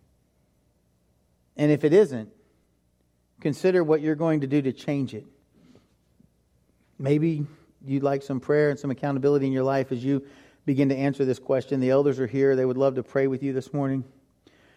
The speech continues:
But as we stand and sing our response song, think about God's flawless expectation. Think about all the things he has done to pursue a relationship with us. And think about your relationship with him today and respond accordingly. Will you stand and sing with us?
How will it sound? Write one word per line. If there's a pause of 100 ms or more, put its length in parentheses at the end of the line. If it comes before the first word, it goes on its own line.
(200)
But
as
we
stand
and
sing
our
response
song, (320)
think
about
God's
flawless
expectation. (320)
Think
about
all
the
things
he
has
done (340)
to
pursue
a
relationship
with
us. (1700)
And
think
about
your
relationship
with
him
today (1200)
and
respond
accordingly.
Will
you
stand
and
sing
with
us?